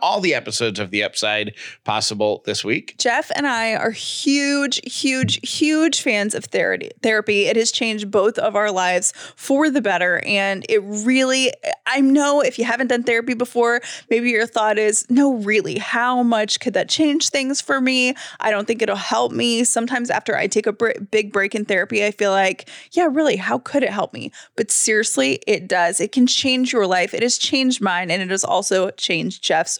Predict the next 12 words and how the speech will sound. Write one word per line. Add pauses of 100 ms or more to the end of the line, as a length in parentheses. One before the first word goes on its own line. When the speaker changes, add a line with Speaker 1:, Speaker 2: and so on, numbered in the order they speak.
Speaker 2:
for (140)
the (140)
better. (280)
Let
me
introduce
you
to
betterhelp
dot
com. (320)
They